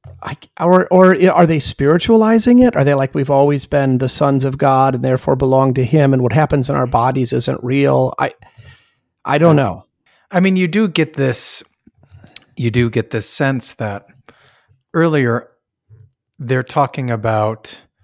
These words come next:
Speaker 2: um, you know, how they are sons of Abraham. So I don't know why suddenly they would switch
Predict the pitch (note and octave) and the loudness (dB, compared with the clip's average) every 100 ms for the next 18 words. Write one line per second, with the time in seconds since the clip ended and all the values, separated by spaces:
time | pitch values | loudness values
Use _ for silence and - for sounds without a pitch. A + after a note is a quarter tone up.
0 | _ _ D3+ A#2+ A2+ G#2+ G2+ - _ - | _ _ -8 -4 -4 -4 -10 -12 _ -8
1 | B2+ - C#3+ B2+ A#2+ C3 C3 A#2 - _ | -8 -4 -4 -2 -2 0 -2 -6 -14 _
2 | _ - - C#3 B2 A#2+ A2 B2 A#2 G2 | _ -14 -4 -4 -4 -6 -4 -4 -4 -10
3 | - C#2+ D2 C#2 _ _ _ _ _ _ | -14 -16 -18 -20 _ _ _ _ _ _
4 | _ - - - C#3 B2+ - D#3+ F3 D#3 | _ -16 -12 -4 -4 -4 -2 -2 -2 -4
5 | C3+ - C3 B2+ C3 C3 - C#3+ C#3 B2 | -6 -10 -6 -2 0 -2 -4 -6 -4 -4
6 | A2+ A2+ A2 G#2 - - B2+ B2 - - | -2 -2 -4 -8 -10 -8 -4 -4 -4 -10
7 | - | -10